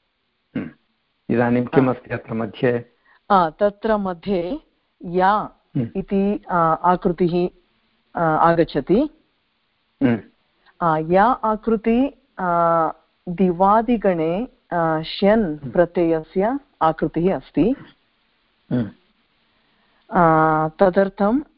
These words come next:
Speaker 2: आ, अस्मिन् धातुः, आ, दिवादिगणे अस्ति, आ,
Speaker 1: हम्म.
Speaker 2: चतुर्थ,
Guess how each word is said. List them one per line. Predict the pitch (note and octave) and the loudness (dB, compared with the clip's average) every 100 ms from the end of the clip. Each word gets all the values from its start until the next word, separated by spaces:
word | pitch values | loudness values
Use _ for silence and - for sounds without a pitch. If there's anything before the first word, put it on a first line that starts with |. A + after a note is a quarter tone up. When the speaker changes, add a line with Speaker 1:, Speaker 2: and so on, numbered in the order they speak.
| - | -10
Speaker 2:
आ, | F#3+ E3+ E3 D#3+ D#3 D3+ D#3 D#3 _ _ _ _ _ _ _ _ _ _ _ _ _ _ _ _ _ _ _ _ _ _ _ _ _ - | -6 -4 -2 -2 -4 -6 -8 -12 _ _ _ _ _ _ _ _ _ _ _ _ _ _ _ _ _ _ _ _ _ _ _ _ _ 0
अस्मिन् | F3 F3 - G3 G3 | 0 0 -2 -2 0
धातुः, | F#3 F3 F3 G3 F#3 F#3+ D4 - - | 2 2 0 -4 -2 -2 -4 -8 -10
आ, | F3 E3 | -4 -2
दिवादिगणे | D#3+ F3+ F3+ F3 F3+ E3 E3 G3 D4+ _ | 0 2 2 0 -2 -4 -4 -4 -6 _
अस्ति, | E3 D#3+ - F3+ C4 _ _ - | -8 -8 -4 -4 -4 _ _ -6
आ, | F3 D#3+ D#3 D3+ | -2 0 0 -2
Speaker 1:
हम्म. | D#3 - _ - - G2+ _ _ _ _ _ | -6 -10 _ -8 -6 -8 _ _ _ _ _
Speaker 2:
चतुर्थ, | - F3+ F3+ F3 | 0 2 2 0